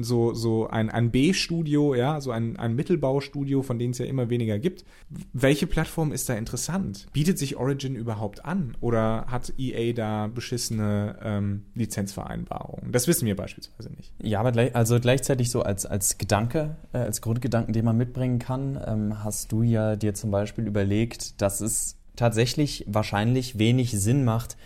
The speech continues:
Speaker 2: wenn sich ein Publisher hinstellt und sagt, "Hier ist unser Store, ähm, viel Spaß damit." Das funktioniert tatsächlich ja nur, wenn du ein tatsächlich geschlossenes System hast.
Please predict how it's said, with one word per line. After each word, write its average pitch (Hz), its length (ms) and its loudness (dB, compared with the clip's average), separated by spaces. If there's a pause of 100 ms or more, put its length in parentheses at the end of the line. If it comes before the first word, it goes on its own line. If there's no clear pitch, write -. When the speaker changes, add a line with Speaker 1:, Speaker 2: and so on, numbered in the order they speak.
(160)
Speaker 2:
wenn 107 220 6
sich 117 340 0
ein 123 300 2
Publisher 127 480 0
hinstellt 101 560 0
und 104 200 -2
sagt, 104 460 0 (320)
"Hier 139 420 2
ist 131 140 0
unser 110 280 2
Store, 135 640 0
ähm, 113 220 -2
viel 117 340 0
Spaß 104 420 -2
damit." 92 380 -2 (380)
Das 101 160 -2
funktioniert 127 640 4
tatsächlich 127 760 -2 (200)
ja 117 200 6
nur, 135 400 6
wenn 127 160 6
du 117 280 4 (120)
ein 110 280 2 (220)
tatsächlich 123 440 -2
geschlossenes 120 500 0
System 113 400 0
hast. - 260 -8